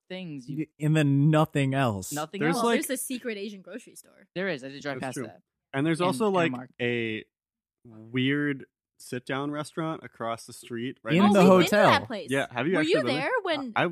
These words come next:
Speaker 3: I ha-,
Speaker 4: it
Speaker 3: wasn't
Speaker 4: was
Speaker 3: there
Speaker 4: when
Speaker 3: for that.
Speaker 4: it was, like, the day before Max left. He wanted to have dinner there.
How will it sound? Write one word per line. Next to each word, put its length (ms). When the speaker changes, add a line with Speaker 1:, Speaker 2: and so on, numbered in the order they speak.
Speaker 3:
I 100
ha-, 60
Speaker 4:
it 40
Speaker 3:
wasn't 220
Speaker 4:
was 80
Speaker 3:
there 100
Speaker 4:
when 80
Speaker 3:
for 60
that. 180
Speaker 4:
it 60
was, 100
like, 140
the 100
day 240
before 300
Max 420
left. 240
He 80
wanted 260
to 80
have 160
dinner 240
there. 280